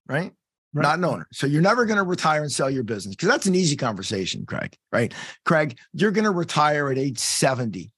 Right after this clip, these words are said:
Speaker 1: right? Do you have an exit strategy? You don't have kids in the business. You're not a publicly traded company. You
Speaker 2: Mm-hmm.
Speaker 1: can't sell your stock, right? How are you gonna retire without selling your company? To those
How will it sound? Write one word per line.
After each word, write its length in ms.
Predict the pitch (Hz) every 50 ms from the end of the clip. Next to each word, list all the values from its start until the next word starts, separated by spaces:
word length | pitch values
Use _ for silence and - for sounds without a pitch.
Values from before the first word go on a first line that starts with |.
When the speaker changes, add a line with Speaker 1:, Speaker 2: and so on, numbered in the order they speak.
| _ -
Speaker 1:
right? 220 | - 139 135 104 95 - 160
Do 100 | 123 160
you 100 | 165 175
have 120 | 170 175 165
an 80 | 160
exit 320 | - 147 160 - - 156 143
strategy? 580 | - - - 143 135 135 131 131 117 107 131
You 120 | 131 127 123
don't 140 | 147 170
have 120 | 175 160 123
kids 240 | - - 160 135 123
in 80 | 143
the 100 | 143 139
business. 540 | - - 131 127 107 113 123 120 110 - - - - - - - _ _ -
You're 200 | - 143 156 165
not 200 | 165 165 175 180
a 40 |
publicly 380 | 175 - - 160 - 160 151 127
traded 380 | - - - 151 143 131 127 -
company. 560 | - 131 120 113 - 127 123 120 120 117 -
You 160 | - 143 147
Speaker 2:
Mm-hmm. 40 | 139
Speaker 1:
can't 220 | 143 185 180 147 -
sell 280 | - - - 160 151
your 140 | 156 143 147
stock, 520 | 127 - - 120 107 117 120 - - - - _ _ _ -
right? 200 | 131 151 - - _ - - _
How 220 | - - 190 175 180
are 80 | 180
you 120 | 180 175 170
gonna 220 | 147 170 160 147
retire 480 | 127 135 127 - 143 135 135 127 120 120
without 240 | 120 117 113 110
selling 260 | - - 127 113 113 107
your 120 | 98 98
company? 380 | - 120 110 107 101 98 101 -
To 120 | - 165
those 460 | 160 202 226 254 269 277 - - -